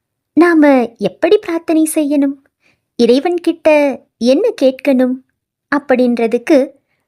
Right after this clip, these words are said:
ஆதிசங்கரர் நமக்கு சில வழிகளை காட்டுறாரு. பொதுவா நாம பக்தியோட எதை கேட்டாலும் இறைவன் நமக்கு கொடுப்பாரு அப்படின்றது நம்முடைய நம்பிக்கைதான்.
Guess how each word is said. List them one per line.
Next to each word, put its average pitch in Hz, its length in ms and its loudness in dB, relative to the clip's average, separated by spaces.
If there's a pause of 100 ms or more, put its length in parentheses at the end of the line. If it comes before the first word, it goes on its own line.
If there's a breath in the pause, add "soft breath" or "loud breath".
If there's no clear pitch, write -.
(160)
ஆதிசங்கரர் 240 840 -2 (300)
நமக்கு 370 420 -2
சில 311 300 0
வழிகளை 285 680 0
காட்டுறாரு. 196 460 -4 (760 soft breath)
பொதுவா 330 380 0
நாம 339 360 0
பக்தியோட 294 800 0
எதை 214 300 -2
கேட்டாலும் 277 680 0
இறைவன் 403 400 0
நமக்கு 269 360 -2
கொடுப்பாரு 226 640 -2
அப்படின்றது 220 540 -2
நம்முடைய 208 400 -2
நம்பிக்கைதான். 196 600 -2